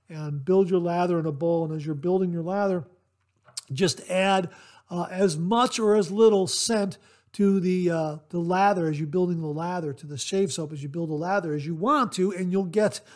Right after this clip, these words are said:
a beautiful scented, uh, lather. Absolutely beautiful with, uh, with Hendricks Classics Company's wonderful, wonderful soap base. And you can do the same with the balm, the aftershave balm. Just put a little bit of balm in your hands and add a drop or two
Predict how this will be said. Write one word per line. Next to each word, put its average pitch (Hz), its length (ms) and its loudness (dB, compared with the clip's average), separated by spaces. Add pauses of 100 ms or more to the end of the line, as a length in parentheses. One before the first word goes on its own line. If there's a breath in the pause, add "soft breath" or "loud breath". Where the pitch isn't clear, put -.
(120)
a 220 80 2
beautiful 220 720 -2 (200 soft breath)
scented, 196 640 0 (380 soft breath)
uh, 165 320 -8
lather. 156 580 -2
Absolutely 180 420 -4
beautiful 175 500 -2
with, 165 240 -2
uh, 151 300 -6 (440 loud breath)
with 175 200 0
Hendricks 214 360 0
Classics 185 600 -6
Company's 175 520 -4
wonderful, 175 680 -6 (220 soft breath)
wonderful 165 420 -4
soap 156 440 -4
base. 165 380 -2 (300 soft breath)
And 185 240 2
you 185 80 0
can 196 120 -2
do 185 120 2
the 175 120 -4
same 165 300 2
with 190 140 -6
the - 60 -4
balm, 220 440 2
the 165 60 -10
aftershave 170 580 -8
balm. 131 240 -12
Just - 160 -18
put 175 100 -16
a 165 60 -12
little 170 160 -6
bit 160 80 -8
of 160 120 -6
balm 165 240 -2
in 165 100 -6
your 165 100 -10
hands 202 360 -8
and 170 100 -10
add 160 200 -10
a 160 60 -4
drop 160 320 -8
or 160 60 -12
two 180 320 -8